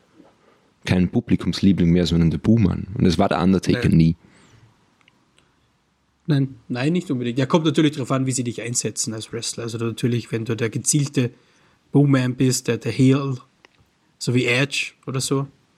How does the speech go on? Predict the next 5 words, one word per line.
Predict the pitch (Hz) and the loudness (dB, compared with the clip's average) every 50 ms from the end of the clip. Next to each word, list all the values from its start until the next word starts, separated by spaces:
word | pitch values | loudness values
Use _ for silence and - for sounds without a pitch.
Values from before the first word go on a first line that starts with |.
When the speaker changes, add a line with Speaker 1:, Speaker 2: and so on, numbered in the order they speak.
| _ _ _ _ _ _ _ _ _ _ _ _ _ _ _ _ _ _ _ - | _ _ _ _ _ _ _ _ _ _ _ _ _ _ _ _ _ _ _ -4
Speaker 2:
Dieser | - 127 135 131 | 0 0 0 0
klassische, | - - 139 131 - - 147 135 - - 151 135 131 | -2 -2 -2 0 0 0 0 0 0 0 0 0 0
äh, | 131 127 123 120 117 117 113 - _ _ _ _ _ _ _ _ _ _ | 0 -2 -2 -2 -4 -4 -8 -10 _ _ _ _ _ _ _ _ _ _
dieser | - 123 - 131 | -4 -2 -2 -2
klassische, | - - 135 127 123 - - 131 - - 135 123 120 | -2 -2 -2 -2 -2 -4 -4 -6 -4 -2 -2 -4 -4